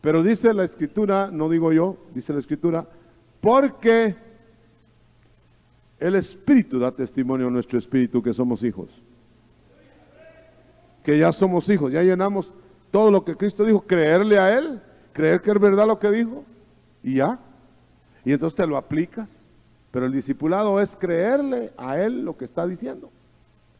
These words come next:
lo que sigue diciendo. Pero ese discipulado no te salva, ese discipulado te desarrolla. ¿Cómo haces tú para saber que estás en un colegio? Pues ahí estás, ¿no?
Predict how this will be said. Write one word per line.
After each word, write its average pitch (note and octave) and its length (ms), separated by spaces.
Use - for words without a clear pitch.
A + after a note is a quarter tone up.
lo B2 140
que C3+ 100
sigue F#3+ 260
diciendo. B3 460
Pero C#3+ 120
ese F#3+ 120
discipulado E3+ 500
no F3+ 140
te F3 140
salva, F3+ 440
ese D#3 180
discipulado B2+ 500
te C#3+ 140
desarrolla. C3 720
¿Cómo A#3+ 280
haces B3+ 300
tú B3+ 140
para A3+ 180
saber G3 380
que G3 80
estás G3 240
en G#3 120
un G#3 120
colegio? G#3 420
Pues A#2 220
ahí G2 120
estás, D#3 400
¿no? C3 200